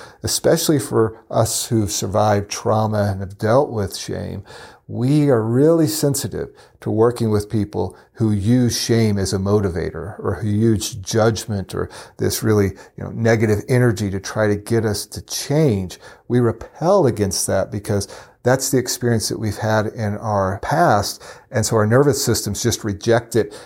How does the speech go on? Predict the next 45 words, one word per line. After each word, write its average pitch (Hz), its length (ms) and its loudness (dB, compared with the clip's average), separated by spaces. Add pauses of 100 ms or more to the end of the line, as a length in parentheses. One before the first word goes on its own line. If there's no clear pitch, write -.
(140)
Then 107 120 -4
all 131 100 4
of 131 60 2
a - 40 0
sudden 113 240 -2
we 104 80 -2
stop 92 340 -2
working 135 480 2
with 107 180 2
people 98 400 0
thinking 123 380 0
that 104 160 -2
there's 107 160 -2
something 104 320 -4
wrong 95 220 -4
with 90 160 -8
us. 147 500 2 (340)
Uh, 107 200 -4
but - 180 -8
no, 135 260 4
it's 107 220 0
really 131 220 4
that 104 180 -4
you're 110 140 -2
not 113 180 2
aligned 107 580 2
with 104 220 -2
that 104 280 0
type 98 340 -4
of, 92 240 -4 (280)
uh, - 120 -10
coach 107 480 0
or 95 60 0
that 95 140 -2
type 98 220 -2
of 92 100 -8
therapist. 123 460 0
They're 110 100 -2
not 117 280 -2
using 107 400 -2 (400)
empathy, 101 840 -2 (240)
and 107 100 -8
they're 104 80 0
not 117 280 0
using, 110 560 0